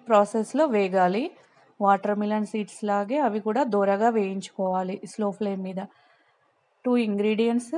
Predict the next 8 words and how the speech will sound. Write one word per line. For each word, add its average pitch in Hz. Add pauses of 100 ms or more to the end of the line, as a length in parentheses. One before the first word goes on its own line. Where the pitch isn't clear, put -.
(100)
చల్లారిన 214
తర్వాత 196 (3250)
నెక్స్ట్ 202 (1700)
గ్రైండింగ్ 214
జార్ 240
తీసుకొని 202 (440)
డేట్స్‌ని 202
యా-, 220